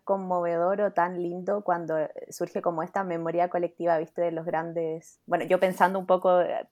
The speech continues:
que vivo en Chile y hace poco tuvimos como aniversario del estallido social o de la marcha, que fue la marcha colectiva más grande en mucho tiempo,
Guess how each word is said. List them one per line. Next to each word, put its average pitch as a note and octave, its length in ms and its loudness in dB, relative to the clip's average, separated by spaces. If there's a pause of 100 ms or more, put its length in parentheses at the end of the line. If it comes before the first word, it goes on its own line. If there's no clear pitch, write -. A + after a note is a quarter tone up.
(140)
que D#3+ 120 -2
vivo F3 240 0
en F3+ 100 -2
Chile G3 520 -2
y E3+ 240 -4
hace D#3+ 240 -4
poco - 220 -4
tuvimos F3 360 -4
como E3+ 280 -6
aniversario E3 760 -2
del E3+ 360 2
estallido E3+ 420 -2
social G3 680 -2
o E3+ 120 2
de E3 340 -2
la D#3+ 160 0
marcha, E3+ 520 0
que E3+ 120 -8
fue E3+ 220 -2
la E3+ 100 2
marcha E3+ 300 -4
colectiva E3+ 460 -2
más F3 140 -4
grande F3 260 -2
en E3+ 80 -2
mucho F3 320 -6
tiempo, G3 560 -4